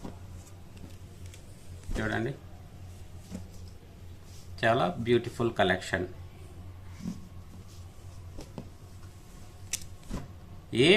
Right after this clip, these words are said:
ప్రోడక్ట్ అయినా మీరు తీసుకున్న దానిలో ఏ శారీ నచ్చకపోతే అది just వన్ డేలో మీరు రిటర్న్ చేసేసి మీ శారీ కాస్ట్ అనేది మీరు తీసుకోవచ్చండి. ఎయిట్ నైంటీ రూపీస్. ఇప్పుడు చూపిస్తున్నవన్నీ కూడా ఎయిట్ నైంటీ. ఇవన్నీ మీకు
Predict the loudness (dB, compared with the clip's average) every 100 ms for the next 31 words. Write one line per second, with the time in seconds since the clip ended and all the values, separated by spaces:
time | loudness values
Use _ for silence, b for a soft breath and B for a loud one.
0 | 12 12 12 12 12 10 10 10 10 10
1 | 8 4 6 6 8 12 12 12 10 10
2 | 10 12 12 12 10 10 8 8 8 8
3 | 6 6 8 8 8 10 12 12 12 10
4 | 10 10 8 6 6 6 6 4 4 6
5 | 6 6 B B B 8 8 10 12 12
6 | 12 10 10 8 8 8 6 6 6 8
7 | 8 4 0 -10 -10 -6 6 6 6 4
8 | 4 6 6 6 0 -4 -8 -8 -8 -8
9 | -8 -8 -8 -8 -2 8 8 8 8 8
10 | 8 6 6 6 4 2 -8 -8 -10 -6
11 | -2 0 2 2 2 2 4 4 6 6
12 | 6 6 6 6 6 4 4 4 2 2
13 | 0 2 0 -2 B B B 2 8 10
14 | 12 12 10 10